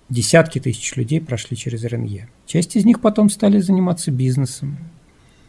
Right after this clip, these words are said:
и вряд ли сильно изменили взгляды. Они вполне могли, ну, не обязательно именно эти, естественно, но вот эти-то точно, да, могли помочь кому-то деньгами.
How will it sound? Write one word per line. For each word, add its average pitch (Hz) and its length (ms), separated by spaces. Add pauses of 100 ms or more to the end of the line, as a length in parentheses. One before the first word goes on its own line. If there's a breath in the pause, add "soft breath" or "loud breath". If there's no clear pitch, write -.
(260 soft breath)
и 139 200
вряд 175 300
ли 170 160
сильно 151 320
изменили 139 380
взгляды. 123 720 (1400 soft breath)
Они 156 200
вполне 208 360
могли, 185 460 (500)
ну, 202 80
не 233 60
обязательно 202 320
именно 147 220
эти, 135 340
естественно, 120 520
но 120 40
вот 139 160
эти-то - 320
точно, - 460 (760 soft breath)
да, 165 180
могли 180 400
помочь 151 400
кому-то 143 340
деньгами. 120 600